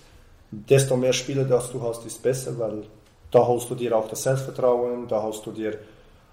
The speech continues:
alles wieder ein bisschen zurück und wenn du halt so wie gegen, ja, jetzt nicht gegen Rotterdam, aber wenn du zum Beispiel gegen Hamburg oder so gute Mannschaften spielst und, äh,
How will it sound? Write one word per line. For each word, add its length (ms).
alles 280
wieder 120
ein 60
bisschen 240
zurück 400
und 240
wenn 140
du 100
halt 200
so 280
wie 100
gegen, 420
ja, 200
jetzt 220
nicht 240
gegen 180
Rotterdam, 420
aber 120
wenn 100
du 120
zum 180
Beispiel 240
gegen 120
Hamburg 480
oder 140
so 140
gute 220
Mannschaften 400
spielst 460
und, 300
äh, 200